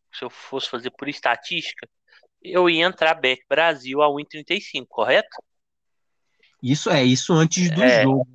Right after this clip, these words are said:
Speaker 2: né?
Speaker 1: isso. Eu fiz a entrada lá assim, se eu não fosse acompanhar o jogo, eu faço só pré. Igual o pessoal costuma fazer. Então eu vou lá, faço, não, aqui o Brasil vai ganhar.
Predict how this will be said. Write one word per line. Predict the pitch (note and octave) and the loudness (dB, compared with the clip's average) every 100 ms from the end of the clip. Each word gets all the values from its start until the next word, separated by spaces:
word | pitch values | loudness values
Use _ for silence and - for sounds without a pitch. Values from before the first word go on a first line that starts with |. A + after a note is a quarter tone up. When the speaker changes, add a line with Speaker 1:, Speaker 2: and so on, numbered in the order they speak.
| B2 | -10
Speaker 2:
né? | B2 B2 | -8 -2
Speaker 1:
isso. | D#3+ C3+ - - - | 0 0 -2 -8 -10
Eu | - | -6
fiz | D#3+ D#3+ | -4 0
a | F3 | 0
entrada | D#3+ D#3 D3+ | 0 0 2
lá | D3+ | 2
assim, | - C3 | 0 -6
se | - | -6
eu | D3+ | -4
não | G3 | -4
fosse | - F#3+ | -4 -8
acompanhar | - F#3 F#3 F#3+ | -6 -4 -2 -2
o | F3 | -2
jogo, | C3 A#2 | -6 -6
eu | - | -2
faço | C#3+ C#3 - | 0 0 -2
só | E3+ - | -4 -2
pré. | C#3+ B2 G#2 _ _ _ _ _ _ _ | -2 0 -2 _ _ _ _ _ _ _
Igual | - B2+ | -4 -2
o | |
pessoal | C3+ - B2+ | -2 -2 -4
costuma | - C3 B2+ | -4 -8 -8
fazer. | C#3+ A#2 G2+ - _ | -8 -10 -14 -16 _
Então | A#2 | -6
eu | C3+ | -4
vou | C3 D3+ | 0 4
lá, | C#3 C3+ E3 - - - _ _ | 6 4 2 -2 -12 -20 _ _
faço, | C#3+ C3+ - C3 - | 0 0 -4 -20 -8
não, | C3 G2+ | -6 -6
aqui | - C3 | -10 -8
o | |
Brasil | C#3+ C#3+ B2 C3 | 0 0 0 -4
vai | C#3 | 0
ganhar. | F3 B2 | 2 0